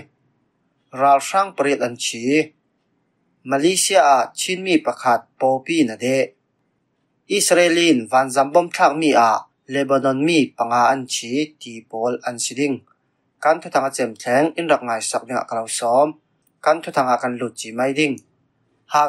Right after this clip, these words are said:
kha a za na wak lau ding in, ral rin na an pe. Chin ram kul, ha kha kopi a,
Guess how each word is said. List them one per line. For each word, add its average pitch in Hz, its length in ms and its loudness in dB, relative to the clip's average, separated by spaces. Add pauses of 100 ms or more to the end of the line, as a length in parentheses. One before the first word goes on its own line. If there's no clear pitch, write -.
kha 147 140 4 (160)
a 160 140 4
za 139 280 2
na 147 220 4
wak 180 240 4
lau 127 140 2
ding 127 220 -2
in, 151 360 0
ral 123 240 0
rin 117 180 -10
na 123 120 0 (100)
an 120 120 -8
pe. 151 240 2 (1000)
Chin 202 240 0
ram 143 320 2
kul, 156 180 2 (180)
ha 143 100 4 (120)
kha 143 140 2
kopi 185 320 0
a, 139 160 6